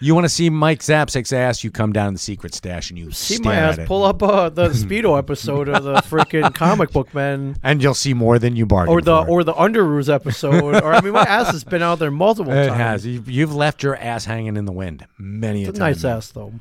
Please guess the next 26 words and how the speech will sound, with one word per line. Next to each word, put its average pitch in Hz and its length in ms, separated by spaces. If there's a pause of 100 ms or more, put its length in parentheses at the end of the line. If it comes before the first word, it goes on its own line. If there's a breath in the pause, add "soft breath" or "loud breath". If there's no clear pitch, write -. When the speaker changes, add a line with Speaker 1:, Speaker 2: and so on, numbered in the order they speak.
(140)
Speaker 2:
It's 123 120
Speaker 1:
Uh, 123 40
Speaker 2:
a 123 60
nice 123 220
ass. 113 340
Might 165 200
not 175 120
be 185 100
Speaker 1:
sure. 160 60
Speaker 2:
America's, 151 500
China's 151 420
ass, 120 220
though, 110 320
bro. 117 220
Speaker 1:
Is, 123 60
is 123 60
it 107 100
Speaker 2:
Taiwan's 160 420
Speaker 1:
China? 117 180
Speaker 2:
ass, 110 140
man. 120 240
Speaker 1:
I - 20
don't 165 140
know. 143 420 (160)
Speaker 2:
The, 135 220
uh, 131 280